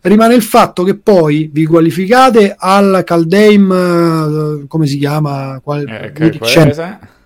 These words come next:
Speaker 1: Championship di Caldeim e dovete giocare su Arena, eh?
Speaker 2: Eh, sì.
Speaker 1: Perché gli eventi li fanno su Arena.
Speaker 2: Eh, sì.
Speaker 1: Gli eventi premium.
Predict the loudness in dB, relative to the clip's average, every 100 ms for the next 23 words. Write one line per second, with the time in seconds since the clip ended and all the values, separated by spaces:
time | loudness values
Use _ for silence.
0 | _ _ _ -4 -4 -2 2 2 2 0
1 | 2 4 4 4 2 -2 -2 4 6 6
2 | 4 2 2 4 4 4 2 2 -2 _
3 | -16 -16 -18 -20 -20 -20 -20 -20 _ -20
4 | -10 2 6 6 6 4 2 0 0 -2
5 | 0 0 0 2 2 0 -12 _ _ -10
6 | -10 -6 2 4 4 0 -4 -6 -6 -4
7 | -4 -8 -12